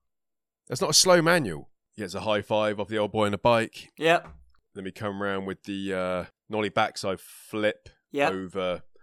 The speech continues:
Speaker 1: over rail. Did we get a second angle on that? 'Cause I, I think that would have deserved, no, we don't. We,
Speaker 2: No.
Speaker 1: that would have deserved the second angle just to see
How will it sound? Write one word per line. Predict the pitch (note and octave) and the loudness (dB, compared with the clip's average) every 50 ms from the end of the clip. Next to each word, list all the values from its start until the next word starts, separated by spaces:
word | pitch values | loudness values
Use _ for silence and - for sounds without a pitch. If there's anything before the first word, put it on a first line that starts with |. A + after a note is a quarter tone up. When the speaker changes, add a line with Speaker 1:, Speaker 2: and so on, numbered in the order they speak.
| - - | -6 2
Speaker 1:
over | - C3 B2+ C3+ C3+ | 4 6 6 6 8
rail. | C3+ D3+ C#3 C3 A2+ A2 - - B2+ | 8 8 8 8 6 6 2 0 0
Did | F3 E3+ | 0 0
we | G3 F#3 | 0 0
get | A3 - | 0 -2
a | - - | 0 0
second | - G#3 F#3 - G3+ G3+ | -2 -2 -2 -2 -2 -2
angle | G3 F#3 D3 A2 | -2 -2 0 -2
on | F#2+ F2+ | -2 -2
that? | F2 D#2 - - | -2 -6 -8 -4
'Cause | - A2 - | -4 -4 -4
I, | - _ _ - - - - | -4 _ _ -20 -20 -10 -8
I | - | 0
think | A2 E3+ F3 D3+ D#3 | 2 2 2 4 2
that | D#3 C#3+ D3+ | 2 2 4
would | D3 C#3 | 2 2
have | C3 - | 2 0
deserved, | - B2 G#2+ C3 C3+ C3+ B2+ A#2+ F#2+ - - | -2 -2 0 4 6 6 6 6 4 -2 -4
no, | A#2+ A#2 | -4 -2
we | G#2+ G2+ | -2 0
don't. | - B2 A#2 G2+ F2+ - | 0 0 0 0 0 -4
We, | E2 D3+ | -2 0
Speaker 2:
No. | D#3 D#3 E3 | 2 2 2
Speaker 1:
that | A#2+ B2 A#2+ | 2 0 0
would | C3+ C#3+ C3 | 0 -2 -2
have | A#2+ | -2
deserved | A#2+ A#2 G2+ A#2+ B2+ B2 A#2 G2+ F#2+ | -2 -2 2 6 6 6 6 6 2
the | G#2 | -2
second | - - G2+ - - G2 | 0 0 -2 -2 -2 -2
angle | F#2+ F#2+ F2+ E2+ E2+ E2+ | -2 -4 -4 -4 -8 -6
just | - - B2 A2+ - | -4 -2 -2 -2 -2
to | A#2 | -4
see | - - - C3 B2 A2+ G#2+ G2 F#2 - | -2 -2 -2 -2 -2 -4 -6 -8 -10 -12